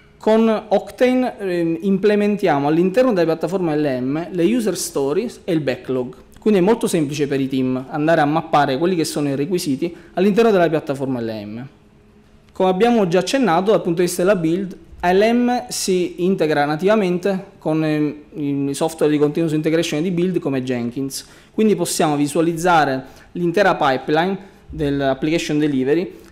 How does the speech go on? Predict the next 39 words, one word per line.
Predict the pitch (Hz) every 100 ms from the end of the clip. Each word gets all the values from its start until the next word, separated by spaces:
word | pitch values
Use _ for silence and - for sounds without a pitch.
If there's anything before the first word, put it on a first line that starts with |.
| -
e | -
capire | - 190 208 185 139 135 143 - -
e | 151 - -
avere | 165 175 185 151
percezione | 151 135 - - 180 196
di | 170
quello | 175 160
che | 151
sta | 156
succedendo | 160 226 180 160 160
all'interno | 160 156 151 147
della | 139 139
nostro, | 139 - 131 127
del | 139
nostro | 143 - 127
ciclo. | 123 117 131 131 - - _ - -
DevOps | 233 240 240 -
significa | 214 190 180 180 175 165 - - -
velocità. | 156 156 147 123 113 - - _ _
Per | - 185
venire | 208 254 262
incontro | 185 170 208 233 - 151 127
a |
tutto | 147 170
questo, | 226 175 - 208 196
molti | 196 202 220
team | 226 247
hanno | 220 175
cominciato | 175 185 180
a | 165
utilizzare | 165 165 156 147 135
un | 151
approccio | 170 220 226 196
che |
si | 170
chiama | 175
Business | 151 170 202 175 156
Driven | 160 175 170 156 147
Development, | 143 143 131 113 156 214 -